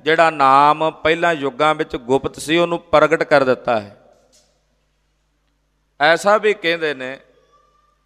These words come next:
ਕਿ ਵਾਹਿਗੁਰੂ ਸ਼ਬਦ ਵੀ ਮੇਰੇ ਪਾਤਸ਼ਾਹ ਨੂੰ ਅਕਾਲ ਪੁਰਖ ਜੀ ਪਾਸੋਂ ਪ੍ਰਾਪਤ ਹੋਇਆ,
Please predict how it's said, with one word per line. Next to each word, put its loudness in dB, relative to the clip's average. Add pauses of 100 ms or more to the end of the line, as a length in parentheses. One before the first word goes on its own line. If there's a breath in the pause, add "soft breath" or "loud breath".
(180)
ਕਿ -10
ਵਾਹਿਗੁਰੂ 0
ਸ਼ਬਦ -4
ਵੀ -6
ਮੇਰੇ -6
ਪਾਤਸ਼ਾਹ -2
ਨੂੰ -8
ਅਕਾਲ 2
ਪੁਰਖ -12
ਜੀ -12
ਪਾਸੋਂ -4
ਪ੍ਰਾਪਤ -6
ਹੋਇਆ, -18